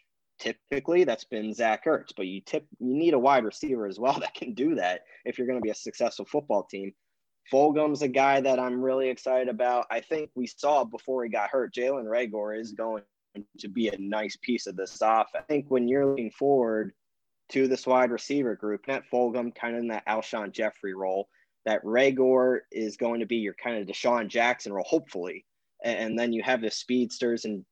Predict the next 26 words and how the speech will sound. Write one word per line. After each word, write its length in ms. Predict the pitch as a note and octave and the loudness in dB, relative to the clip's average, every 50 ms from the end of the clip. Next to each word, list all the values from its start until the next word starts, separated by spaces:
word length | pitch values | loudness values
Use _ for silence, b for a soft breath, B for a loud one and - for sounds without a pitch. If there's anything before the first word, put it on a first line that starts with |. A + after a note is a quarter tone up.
| _ _ | _ _
Hightower 720 | - - B2 A#2+ A2+ A2 - - A2+ A2+ A2+ A2+ A2+ A2+ | -4 -2 0 0 0 0 -2 0 2 2 2 2 0 -2
and 120 | A2 A2 G#2+ | -2 0 2
Watkins 480 | G#2 G#2 G#2 G#2 - A2+ G#2 G#2 - | 4 4 4 2 0 -4 -8 -6 -4
are 120 | G#2 G2+ G#2+ | -2 0 0
only 200 | B2 D3 D3 C3+ | 2 2 0 0
gonna 140 | C3 C#3 C3 | 0 0 0
get 220 | C3 C3+ B2+ - | 0 0 2 0
better 260 | A#2 A2+ A2+ A2+ A2 | 0 0 0 0 0
with 200 | G#2+ G#2+ G#2+ - G#2 | 0 0 -2 -2 -6
experience. 760 | - - - - G#2+ G2+ G2 G2 G2 G2 G2 G2 - - b b b b b | -8 -8 -10 -8 -6 -4 -4 -4 -4 -6 -6 -8 -10 -14 b b b b b
And, 120 | - A#2 - | -4 -4 -2
and 180 | A#2 A#2+ A2+ | -2 -2 0
then 180 | A2+ A2+ G#2 G#2 | -2 -2 -2 -4
the 120 | G#2+ F#2+ | -4 -6
Greg 320 | - - G#2 B2+ D3 B2+ G#2 | -4 0 2 2 2 2 2
Ward 420 | G2 A2+ C#3 C#3+ A2+ G2 F#2 - - _ _ _ | 2 4 4 4 4 2 0 -4 -10 _ _ _
in 120 | - A#2 B2 | -4 -2 -2
the 80 | A2+ | -2
slot, 400 | - - - G#2+ A2+ B2+ G#2+ - | -4 -4 0 2 4 4 4 2
I 60 | - G#2+ | 0 -2
mean, 240 | G#2 G2+ F#2+ - - - | -4 -6 -8 -10 -4 -2
give 160 | B2 C3+ B2+ | 0 0 0
him 160 | - C#3 C#3 | -2 -2 -2
a 80 | B2 G#2 | -2 -4
better 340 | - - A2+ B2 A#2+ A2+ G2+ | -2 0 0 2 2 0 0
role. 340 | G#2 A#2+ B2+ A2+ G2+ G2 | 2 2 4 4 2 2